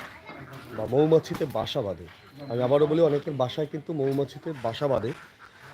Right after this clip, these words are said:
সেই বাসা থেকে মধু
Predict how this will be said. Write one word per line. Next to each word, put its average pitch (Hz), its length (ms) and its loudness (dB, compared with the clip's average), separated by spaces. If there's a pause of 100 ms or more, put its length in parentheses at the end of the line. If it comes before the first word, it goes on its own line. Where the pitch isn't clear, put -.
সেই 139 280 0 (640)
বাসা 123 280 0
থেকে 175 360 -2 (680)
মধু 143 360 4